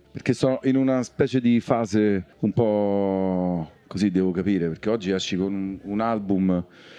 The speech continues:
eh, anche la parola album, cioè un retaggio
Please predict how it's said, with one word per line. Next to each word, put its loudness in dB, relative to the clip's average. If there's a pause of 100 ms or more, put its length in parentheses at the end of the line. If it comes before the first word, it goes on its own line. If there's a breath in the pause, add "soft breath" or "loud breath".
(140 loud breath)
eh, 0
anche 0
la 2
parola 0
album, 0
cioè 0
un -2
retaggio 0